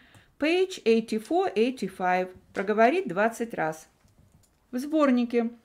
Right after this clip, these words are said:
Exercise one, page seventy-nine. Проговаривайте то, что будете писать. Exercise two, page eighty. Упражнение два, страница восемьдесят.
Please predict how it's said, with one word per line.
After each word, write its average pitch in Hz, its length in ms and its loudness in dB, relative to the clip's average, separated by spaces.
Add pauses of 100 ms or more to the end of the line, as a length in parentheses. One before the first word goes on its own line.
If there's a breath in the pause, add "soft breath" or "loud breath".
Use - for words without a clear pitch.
(360)
Exercise 285 680 0
one, 202 560 2
page 240 340 2
seventy-nine. 220 1080 0 (760)
Проговаривайте 208 880 2
то, 226 160 2
что 226 180 -4
будете 226 400 -4
писать. 214 500 -6 (480)
Exercise 349 680 0
two, 233 360 0
page 240 420 0
eighty. 220 400 -2
Упражнение 220 640 0
два, 175 240 0
страница 208 540 -4
восемьдесят. 214 760 -2